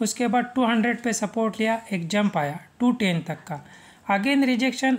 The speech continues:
और लो ब्रेकडाउन, फिर जंप आया है almost वन नाइंटी के लेवल से कहाँ तक का, टू हंड्रेड तक का,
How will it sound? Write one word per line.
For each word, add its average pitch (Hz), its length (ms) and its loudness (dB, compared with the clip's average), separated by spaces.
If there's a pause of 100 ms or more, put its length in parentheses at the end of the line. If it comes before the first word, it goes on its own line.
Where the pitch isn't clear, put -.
और 202 180 2
लो 202 200 2
ब्रेकडाउन, 151 520 -4 (400)
फिर 285 220 0 (240)
जंप 254 300 2
आया 190 240 4
है 214 160 2 (120)
almost 196 420 2
वन 214 140 2
नाइंटी 214 400 2
के 247 160 -2
लेवल 226 220 0
से 220 140 -4
कहाँ 220 360 -2
तक 240 160 -6
का, 247 140 0
टू 240 260 -4
हंड्रेड 196 340 0 (120)
तक 156 180 -6
का, 151 100 -8